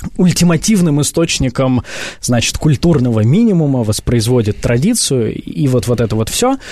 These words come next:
А, и по понятным причинам это целеполагание пропало, потому что пропала страна, к-, которая была заказчиком,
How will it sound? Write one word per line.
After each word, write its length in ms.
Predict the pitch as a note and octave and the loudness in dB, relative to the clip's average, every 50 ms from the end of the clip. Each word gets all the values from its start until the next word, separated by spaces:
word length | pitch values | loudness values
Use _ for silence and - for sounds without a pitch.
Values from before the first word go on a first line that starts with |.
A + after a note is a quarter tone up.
| - - - - - - - | -12 -10 -10 -12 -14 -16 -8
А, 340 | - D3 C3+ C3+ C3+ C3 C3 - | -4 0 2 2 2 0 0 -2
и 240 | - E3+ D#3+ D#3 D3 | -2 0 2 2 2
по 160 | C#3 - D#3 | 2 2 0
понятным 420 | C3 D#3+ E3+ G3+ B3+ B3+ B3 A3+ G3 | 0 2 0 0 0 0 0 0 2
причинам 420 | - G3 - - D#4+ E4+ C4+ G3+ | 0 0 -2 0 0 2 2 0
это 100 | A3 A3 - | 0 -2 -4
целеполагание 680 | - - G3 F#3+ F3+ - E3+ E3+ E3+ G3+ A#3 A#3 F#3+ D#3 | -4 0 0 0 2 0 0 0 2 2 2 2 0 0
пропало, 540 | - - D3+ - - C#3 A2+ G2 F#2 - - | 0 -2 -2 0 0 0 0 0 -4 -6 -6
потому 460 | - G2+ G2+ E3+ G3 F3+ F3 E3+ D#3+ | -4 -4 -4 -2 -2 0 0 2 0
что 120 | B2+ - - | 0 0 0
пропала 340 | - C#3+ - - B2+ A#2+ | -2 0 0 2 0 0
страна, 580 | A2+ - - - B2+ A#2+ A#2 C3+ G3 B3 B3 A#3+ | 0 0 -2 -2 0 0 0 0 0 0 -2 -2
к-, 160 | - - G3 | -2 -4 -4
которая 640 | F#3 G3 G3+ F#3+ E3+ F3+ F#3 F3 E3+ D#3+ D#3 D3+ C#3+ | -2 0 -2 0 0 0 0 2 2 2 2 0 0
была 400 | C#3 C3 D3 C#3+ C#3+ C#3 C3+ B2+ | 0 0 0 2 2 2 0 0
заказчиком, 880 | A#2 C#3 C3 - - D3 D3+ - - - B2+ - - A2+ G#2+ A2 A2 | 0 -2 -4 -2 -2 0 0 0 0 -2 -4 -2 -4 -4 -4 -4 -6